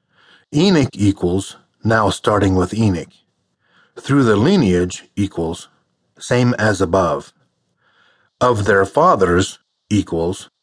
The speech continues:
picks up Noah one last time to involve two interpretations, one from God to Noah and two from God to Enoch, indicating a shared priesthood lineage.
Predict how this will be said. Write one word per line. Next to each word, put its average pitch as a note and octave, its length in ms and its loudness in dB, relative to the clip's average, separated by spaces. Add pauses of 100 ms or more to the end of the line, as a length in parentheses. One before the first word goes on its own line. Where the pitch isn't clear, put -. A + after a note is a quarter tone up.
(400)
picks F3+ 280 0
up F3 100 2
Noah A#2+ 380 4
one C#3+ 240 2
last D#3+ 400 0
time G#2+ 340 2
to A#2+ 180 0
involve G#2 480 0
two E3+ 300 0
interpretations, C3+ 1080 -2 (560)
one G2+ 440 2 (280)
from B2 260 0
God G#2+ 340 2
to A#2 80 -4
Noah G#2 480 2 (200)
and A2+ 340 0
two F#2+ 420 0 (280)
from A2+ 260 0
God F#2 320 0
to - 180 -2
Enoch, G#2 380 0 (300)
indicating B2+ 720 0
a G#2+ 100 -4
shared A#2 480 0
priesthood G#2+ 460 -2
lineage. F#2+ 520 -2